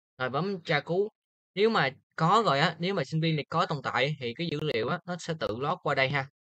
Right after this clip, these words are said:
Nó sẽ tự động lót qua đây. Rồi, ok, nó tự động lót qua đây rồi á.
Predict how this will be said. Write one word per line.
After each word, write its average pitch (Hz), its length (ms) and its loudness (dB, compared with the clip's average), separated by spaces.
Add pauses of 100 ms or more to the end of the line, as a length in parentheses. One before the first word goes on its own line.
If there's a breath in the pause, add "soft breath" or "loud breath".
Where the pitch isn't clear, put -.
(240)
Nó 160 80 0
sẽ 156 140 0
tự 131 140 0
động 110 260 -2
lót 160 180 0
qua 175 80 0
đây. 131 160 2 (460)
Rồi, 123 220 2
ok, 139 180 2 (480)
nó 180 80 0
tự 151 80 2
động 135 220 -2
lót 180 200 2
qua 190 100 2
đây 165 180 4
rồi 127 200 -2
á. 165 160 -2